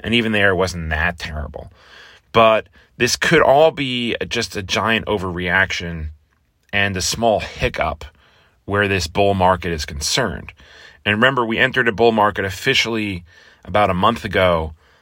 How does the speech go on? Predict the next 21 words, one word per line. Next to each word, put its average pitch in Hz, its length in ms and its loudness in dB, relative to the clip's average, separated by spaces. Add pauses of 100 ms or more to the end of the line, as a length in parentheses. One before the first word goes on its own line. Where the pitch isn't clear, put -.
(240)
but 104 160 4
really 107 600 0
stocks 110 420 0
have 107 100 -2
been 98 120 -4
raging 92 340 -4
all 90 260 -2
year 76 480 -10 (480)
since 101 360 -2
the 95 100 -6
start 92 300 2
of 85 60 -4
the 78 80 -6
year. - 340 -10 (1080)
So 110 500 4 (500)
this 104 160 -4
could 156 200 4
just 131 160 -2
be 123 120 2
a 110 60 2
hiccup. - 460 -8